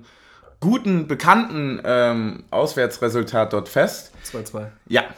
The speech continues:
Speaker 1: ich glaube nicht, dass wir das, äh, also m-, würde mich super freuen. Ich, äh, man, man tippt ja auch eigentlich, ich glaube nicht, dass wir nach der Belastung und nach den ganzen Vorkommnissen jetzt einfach so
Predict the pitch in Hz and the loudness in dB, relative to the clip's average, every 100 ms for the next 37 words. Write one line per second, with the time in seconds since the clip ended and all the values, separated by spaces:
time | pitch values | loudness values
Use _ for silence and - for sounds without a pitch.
0 | 143 - 120 131 135 143 160 - 135 135 | -10 -6 2 4 4 2 -2 0 0 0
1 | 127 135 131 123 120 - 107 113 110 117 | -2 0 0 0 -2 -2 0 2 2 2
2 | 123 123 113 113 135 123 113 127 123 - | 2 0 -2 2 2 2 0 -2 0 2
3 | 127 131 123 - - 113 120 107 113 110 | 4 2 0 -6 -6 -4 -2 0 0 -2
4 | 78 110 127 143 139 - 131 123 131 135 | -2 -2 -2 0 0 2 -2 2 4 6
5 | 139 147 147 - - - 123 139 127 120 | 4 0 -4 -14 -20 -2 0 2 2 4
6 | 123 131 120 127 135 123 120 117 - 123 | 2 6 4 4 -2 0 2 2 2 2
7 | 123 120 120 131 123 127 120 117 120 120 | 2 2 0 2 2 2 -2 -2 -2 0
8 | 113 110 113 117 123 127 117 | 0 2 0 0 -2 -2 -2